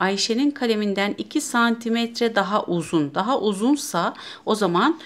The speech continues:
bu uzun olan kalem benim kalemim, değil mi? Şuraya yazalım. Benim kalemim. Kalemim. Evet, bu kalem kimin? Ayşe'nin, değil mi? Ayşe'nin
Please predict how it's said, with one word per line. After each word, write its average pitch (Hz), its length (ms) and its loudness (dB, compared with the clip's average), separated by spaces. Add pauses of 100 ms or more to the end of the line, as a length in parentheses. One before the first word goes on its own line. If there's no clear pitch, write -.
(180)
bu 180 160 -2
uzun 170 220 2
olan 208 380 6
kalem 180 440 2
benim 208 260 2
kalemim, 139 440 -2
değil 311 140 0
mi? 160 160 0
Şuraya 240 380 4
yazalım. 208 500 2 (640)
Benim 196 840 2 (800)
kalemim. 202 640 0 (1400)
Kalemim. 165 840 -2 (640)
Evet, 180 280 0 (300)
bu 240 160 -6
kalem 254 360 4
kimin? 202 460 2 (280)
Ayşe'nin, 160 840 2
değil 254 140 2
mi? 392 260 2 (580)
Ayşe'nin 165 1700 2